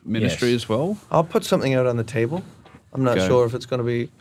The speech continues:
Speaker 3: you know, welcomed, but you gotta put up with it now. It's, I think we're live.
Speaker 1: <laughs>
Speaker 3: Uh, I don't think a man or a woman should be allowed to forfeit the preaching. I think that for the sake of our,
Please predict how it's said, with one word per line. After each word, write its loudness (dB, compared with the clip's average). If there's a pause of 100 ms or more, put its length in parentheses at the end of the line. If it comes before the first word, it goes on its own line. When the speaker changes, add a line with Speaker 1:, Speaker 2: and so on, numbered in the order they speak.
(140)
Speaker 3:
you -4
know, 2
welcomed, 0
but 0
you -2
gotta 0
put -2
up -2
with -6
it 0
now. 0
It's, -2
I 6
think 6
we're 4
live. 0
Speaker 1:
<laughs> -20 (500)
Speaker 3:
Uh, 4 (200)
I 4
don't 0
think -4 (380)
a 0
man 2
or 4
a 4
woman -2
should -6
be 0
allowed 0
to -10
forfeit -4
the -8
preaching. -10 (960)
I 0
think -4
that -2
for -4
the -2
sake -2
of 0
our, 0